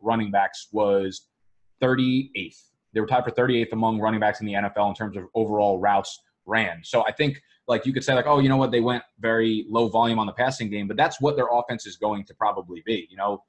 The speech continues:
um, they're not trying to throw a ton of passes. They're not having to try to have Mariota throw the ball thirty-five, forty, forty-five times a game. So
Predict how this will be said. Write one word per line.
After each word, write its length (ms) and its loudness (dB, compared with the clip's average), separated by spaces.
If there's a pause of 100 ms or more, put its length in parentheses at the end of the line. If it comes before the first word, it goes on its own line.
(160)
um, 240 0
they're 120 2
not 260 -2
trying 460 -4
to 340 -4 (340)
throw 360 4
a 60 -6
ton 260 -4
of 100 -6
passes. 320 -4
They're 100 -4
not 200 -2
having 260 0
to 60 -6
try 560 0 (160)
to 100 -8
have 180 0
Mariota 480 2
throw 140 2
the 60 0
ball 180 0
thirty-five, 460 -2
forty, 280 -2 (200)
forty-five 320 0
times 180 -4
a 60 -10
game. 240 -2
So 180 -2